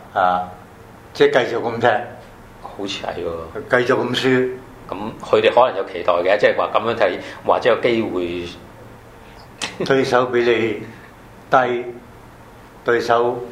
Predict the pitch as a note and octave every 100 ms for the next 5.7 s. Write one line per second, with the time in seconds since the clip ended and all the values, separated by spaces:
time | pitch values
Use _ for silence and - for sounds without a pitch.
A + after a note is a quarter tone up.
0 | - - - - - - A#2+ G#2+ A#2 B2
1 | G#2+ F2+ B2 A2 A2+ G#2+ G2 F#2+ G#2 -
2 | A2+ G2 G#2 - - - - - A2+ G#2
3 | A2 A2 G#2+ F#2 - - - - - -
4 | - G#2 F#2 F#2+ F#2 F#2 F#2 F#2 F#2 G#2+
5 | G2+ F#2 F2+ E2+ G#2+ G2